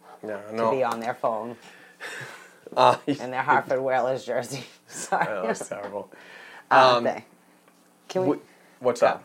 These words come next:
Speaker 2: No, go.
Speaker 1: No. What are we doing?
Speaker 2: I don't know what we're doing. I was gonna say, can
Speaker 1: Well,
Speaker 2: we
Speaker 1: you
Speaker 2: go
Speaker 1: just,
Speaker 2: through
Speaker 1: you
Speaker 2: the
Speaker 1: s-,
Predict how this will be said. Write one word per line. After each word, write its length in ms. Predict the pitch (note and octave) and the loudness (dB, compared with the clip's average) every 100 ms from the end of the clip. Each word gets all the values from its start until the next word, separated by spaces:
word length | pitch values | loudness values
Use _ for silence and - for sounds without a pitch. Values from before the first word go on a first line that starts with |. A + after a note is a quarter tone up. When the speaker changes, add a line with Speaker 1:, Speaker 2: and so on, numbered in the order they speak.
| - | -6
Speaker 2:
No, 180 | G3 - - | -6 -4 -2
go. 180 | D3+ B2+ - _ _ _ _ _ | -2 -2 -12 _ _ _ _ _
Speaker 1:
No. 260 | B2 C3 A2 - - _ _ _ - - | 0 0 -2 -10 -20 _ _ _ -20 -6
What 120 | A#2+ | -2
are 20 | |
we 80 | B2 | 0
doing? 260 | C3 A#2+ A2 - - | 2 2 0 -4 4
Speaker 2:
I 80 | |
don't 120 | F#3 A#3+ | 6 10
know 180 | C#4+ C#4+ | 10 12
what 40 | |
we're 100 | C4+ F#3+ | 10 8
doing. 160 | C3+ B2+ | 4 4
I 140 | D3+ | 4
was 80 | F3 | 4
gonna 100 | F3+ | 2
say, 280 | - F#3+ D#3+ | 6 6 8
can 80 | C3+ | 10
Speaker 1:
Well, 80 | C#3 | 8
Speaker 2:
we 60 | |
Speaker 1:
you 40 | C#3+ | 8
Speaker 2:
go 100 | G3+ | 6
Speaker 1:
just, 80 | G#3 | 6
Speaker 2:
through 80 | A3+ | 6
Speaker 1:
you 60 | |
Speaker 2:
the 80 | |
Speaker 1:
s-, 80 | G#3 | 4